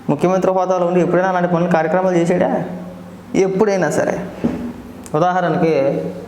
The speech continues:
కచ్చులూరు బోటు ప్రమాదం, శవాలు కూడా దొరకలే ఎవరికైనా. కనీసం జగన్మోహన్ రెడ్డి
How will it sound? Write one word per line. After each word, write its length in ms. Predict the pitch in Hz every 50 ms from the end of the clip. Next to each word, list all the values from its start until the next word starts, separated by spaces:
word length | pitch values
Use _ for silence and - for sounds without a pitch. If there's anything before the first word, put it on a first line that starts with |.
| - - - - -
కచ్చులూరు 460 | 175 165 170 185 175 156 143 - - 170 170 170 - - - - - - - - - - - 165
బోటు 220 | 170 185 185 185 180 175
ప్రమాదం, 400 | 165 156 156 147 135 - - - - - - - - - - - - - - - - - - - - - - - - - - - - -
శవాలు 300 | 175 139 139 160 185 190 190 202
కూడా 100 | 202 190 180
దొరకలే 280 | 165 170 - 151 151 143
ఎవరికైనా. 340 | 127 - - - - - - - - - - - - - - - - - - - - - - - - - - - - - - - - - - - - - - - - -
కనీసం 340 | - 156 185 208 202 202 202 175
జగన్మోహన్ 500 | 175 175 180 190 196 202 196 202 202 202 202
రెడ్డి 200 | 190 190 196